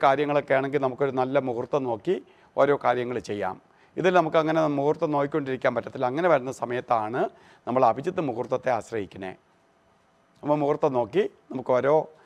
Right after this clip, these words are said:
ശുഭകാര്യങ്ങൾ ചെയ്യാം. അപ്പോൾ ബർത്ത്ഡേ വന്നിട്ടുള്ളവർ ഞാൻ പറഞ്ഞു ഈ പരിഹാരങ്ങൾ ചെയ്യണം. ഇന്നത്തെ ദിവസം പുറത്ത്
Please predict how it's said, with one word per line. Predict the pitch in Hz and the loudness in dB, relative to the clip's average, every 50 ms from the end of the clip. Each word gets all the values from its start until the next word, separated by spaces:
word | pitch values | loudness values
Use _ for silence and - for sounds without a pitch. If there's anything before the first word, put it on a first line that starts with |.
| _ _ - - | _ _ -8 -6
ശുഭകാര്യങ്ങൾ | 143 151 160 131 131 123 117 123 131 123 123 127 147 196 233 - - _ _ _ _ _ - | 2 2 2 2 4 0 0 0 -2 -2 2 4 4 4 4 2 -8 _ _ _ _ _ -4
ചെയ്യാം. | 117 104 95 87 78 - - _ _ _ _ _ _ _ _ _ _ _ _ _ _ _ _ _ _ | -2 -2 -2 -2 -4 -6 -14 _ _ _ _ _ _ _ _ _ _ _ _ _ _ _ _ _ _
അപ്പോൾ | - 165 175 165 | 4 4 6 6
ബർത്ത്ഡേ | 160 151 - 180 175 180 175 | 6 4 4 4 6 6 6
വന്നിട്ടുള്ളവർ | 160 156 151 - 160 156 160 151 156 156 170 196 226 - - - - | 6 2 2 2 2 4 4 4 4 6 4 4 2 0 -4 -10 -4
ഞാൻ | - 147 139 147 | -2 2 2 4
പറഞ്ഞു | 139 143 143 147 143 135 - - _ - 143 | 2 2 0 -2 -2 -4 -4 -8 _ -4 -4
ഈ | 139 127 | 2 2
പരിഹാരങ്ങൾ | 131 127 143 147 147 143 143 143 143 127 - | 2 4 4 4 4 4 2 0 -2 -4 -4
ചെയ്യണം. | 127 117 117 117 127 156 202 - _ _ _ _ _ _ _ _ _ _ _ _ - _ _ _ - | -4 -4 -4 -2 -2 -4 -6 -6 _ _ _ _ _ _ _ _ _ _ _ _ -20 _ _ _ 2
ഇന്നത്തെ | 160 190 190 202 185 170 | 2 2 4 4 4 4
ദിവസം | 156 147 - - 170 160 147 127 - - _ _ - | 4 4 4 2 2 2 2 -6 -8 -12 _ _ 0
പുറത്ത് | 143 143 139 - - 160 | 2 2 2 4 4 4